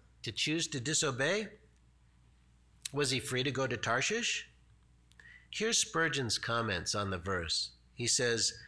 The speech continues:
"I can go to Tarshish if I want to.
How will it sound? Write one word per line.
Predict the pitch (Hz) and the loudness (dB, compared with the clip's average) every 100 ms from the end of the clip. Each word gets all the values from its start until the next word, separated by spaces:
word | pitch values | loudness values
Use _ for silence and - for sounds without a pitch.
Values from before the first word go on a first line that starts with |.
| - - - | -20 -20 -2
"I | - 147 | 0 2
can | 185 165 | 0 0
go | 139 | 0
to | 110 | -2
Tarshish | - 117 151 131 - | 0 0 2 2 2
if | 107 101 | 0 0
I | 98 | 0
want | 98 156 175 | 0 -2 0
to. | 107 147 | -2 -2